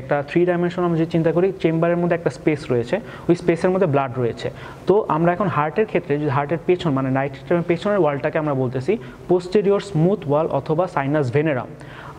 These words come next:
আর anterior রাফ ওয়াল যেটা, সেটাকে আমরা বলতেছি অ্যাট্রিয়াম প্রপার। তার মানে posterior বা পিছনের ওয়াল এবং সামনের ওয়াল,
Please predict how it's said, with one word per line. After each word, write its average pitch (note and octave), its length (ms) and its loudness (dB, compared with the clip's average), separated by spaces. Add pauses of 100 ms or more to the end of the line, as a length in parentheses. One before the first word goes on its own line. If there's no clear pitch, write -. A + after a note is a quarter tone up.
আর B2 80 -2 (280)
anterior G3 360 2 (100)
রাফ D3+ 260 -4
ওয়াল F3+ 220 2
যেটা, C3 220 0
সেটাকে D3 260 -2
আমরা D#3 180 0
বলতেছি C#3+ 360 0
অ্যাট্রিয়াম E3 360 -2 (100)
প্রপার। D#3 280 0 (340)
তার G#3 180 2
মানে E3 140 0 (200)
posterior G#3 500 2
বা D3 60 2 (100)
পিছনের A3 400 0
ওয়াল C3+ 180 2 (400)
এবং F3 120 2 (120)
সামনের F3 380 2
ওয়াল, C3+ 160 0